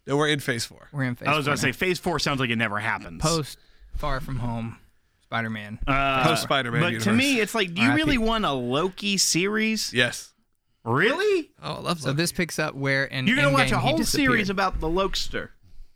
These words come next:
Speaker 2: The Lokester.
Speaker 1: Oh, so where he disappeared
Speaker 2: With the
Speaker 1: with
Speaker 2: Tesseract.
Speaker 1: the, with the Tesseract in the flashback scene.
Speaker 2: Creating alternate
Speaker 1: Another
Speaker 2: timelines.
Speaker 1: te-, so he can still be
Speaker 2: Yeah.
Speaker 1: alive. Got it.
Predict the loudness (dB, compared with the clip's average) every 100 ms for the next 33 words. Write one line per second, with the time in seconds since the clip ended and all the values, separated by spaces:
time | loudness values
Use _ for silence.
0 | _ -6 -4 -4 -6 -12 -16 -14 -4 0
1 | 0 0 -6 -6 -4 0 2 2 0 -2
2 | -2 0 0 -2 -6 -12 -12 -10 -4 -4
3 | -2 0 0 0 -4 -6 -4 -2 0 0
4 | -2 -2 -4 -4 -10 -2 -2 -2 -6 -6
5 | -6 -10 -18 -18 -6 -2 0 0 -2 -4
6 | -6 -8 -8 -10 -12 -10 -2 0 0 -2
7 | 2 2 2 0 0 -2 -6 -10 -12 -12
8 | -10 -12 -18 -20 -20 -10 -6 -6